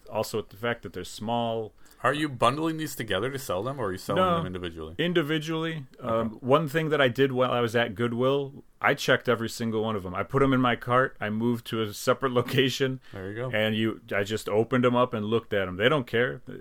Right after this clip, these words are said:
Speaker 1: you know, if you don't want 'em. There were some that I put back because they were broken or missing parts or whatever. Uh, and imagine if I had spent thirty, forty dollars on 'em and I get home and there's some that are, like, already broken.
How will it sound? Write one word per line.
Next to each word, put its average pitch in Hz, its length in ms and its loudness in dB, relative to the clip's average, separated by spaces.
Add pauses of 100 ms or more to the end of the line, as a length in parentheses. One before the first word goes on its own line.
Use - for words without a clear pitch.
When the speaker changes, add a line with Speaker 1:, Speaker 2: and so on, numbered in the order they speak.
Speaker 1:
you 110 140 -6
know, 110 280 -4 (240)
if 113 200 -10
you 113 60 -2
don't 113 180 2
want 117 240 2
'em. 139 160 -2
There 131 100 6
were 151 60 6
some 160 220 4
that 156 100 8
I 147 60 6
put 139 260 2
back - 400 0
because 101 540 -6
they 104 180 0
were 101 100 2
broken 110 680 0
or 101 260 0
missing 98 400 -4
parts 98 380 -2
or 110 100 -2
whatever. 117 400 -2 (500)
Uh, 98 420 -2 (120)
and 101 320 -6
imagine 113 640 2
if 107 200 -4
I 110 100 2
had 104 140 -2
spent 117 420 -4 (100)
thirty, 123 360 2
forty 135 340 2
dollars 98 400 -2
on 101 140 -4
'em 110 80 -4
and 107 80 -2
I 101 60 -2
get 104 180 -2
home 107 200 -4
and 104 80 -4
there's 104 160 0
some 107 240 -6
that 101 120 -2
are, 101 100 0
like, 101 220 -4
already 101 280 -2
broken. 98 480 -4